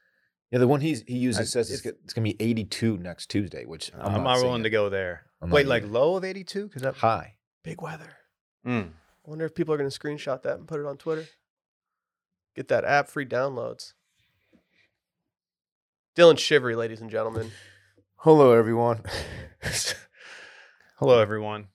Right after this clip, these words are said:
Speaker 1: Forgot that I have this mug going right now, but it is censored, to be fair. It, like, there's no, there's no nudity on it.
Speaker 3: Well,
Speaker 2: Uh,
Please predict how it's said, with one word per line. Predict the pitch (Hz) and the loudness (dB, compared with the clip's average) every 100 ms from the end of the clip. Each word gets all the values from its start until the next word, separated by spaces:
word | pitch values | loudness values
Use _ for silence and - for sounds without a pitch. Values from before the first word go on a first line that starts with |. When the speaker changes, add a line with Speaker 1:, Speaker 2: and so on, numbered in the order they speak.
| _ - | _ -2
Speaker 1:
Forgot | 101 85 | 2 2
that | 78 | 0
I | 82 | -10
have | 82 | -10
this | 78 80 | -12 -10
mug | 90 85 78 | -6 -6 -6
going | 78 80 | -14 -14
right | 78 78 80 | -14 -16 -16
now, | 80 82 | -10 -2
but | 151 | 0
it | 220 | 2
is | - 95 | 0 -4
censored, | 147 104 82 80 _ _ - | -6 -8 -14 -16 _ _ -14
to | |
be | 92 | -14
fair. | 82 85 76 69 _ _ _ _ _ _ _ | -12 -12 -12 -16 _ _ _ _ _ _ _
It, | 101 - | -10 -6
like, | 98 92 | -6 -6
there's | 110 113 | -6 -4
no, | 127 | -4
there's | 107 104 | -4 -10
no | 123 | -8
nudity | 98 95 92 85 78 | -8 -8 -10 -12 -14
on | 73 | -18
it. | 71 _ _ | -20 _ _
Speaker 3:
Well, | 156 143 131 | -14 -12 -12
Speaker 2:
Uh, | 120 113 | -12 -12